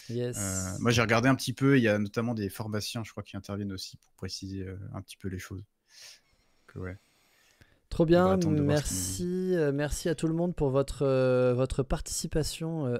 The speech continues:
Speaker 1: active, euh, et joyeuse dans cette, euh, dans cette soirée.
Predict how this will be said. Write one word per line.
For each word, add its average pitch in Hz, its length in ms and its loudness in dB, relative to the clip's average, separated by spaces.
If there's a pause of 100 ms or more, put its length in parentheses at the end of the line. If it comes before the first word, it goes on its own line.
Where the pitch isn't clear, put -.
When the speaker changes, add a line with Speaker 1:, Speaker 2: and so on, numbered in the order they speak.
Speaker 1:
active, 156 600 -4
euh, 117 280 4
et 123 80 2
joyeuse 139 600 2 (140)
dans 120 180 -6
cette, - 340 -8
euh, 117 440 -2
dans 123 160 -4
cette 127 220 -6
soirée. 135 460 -2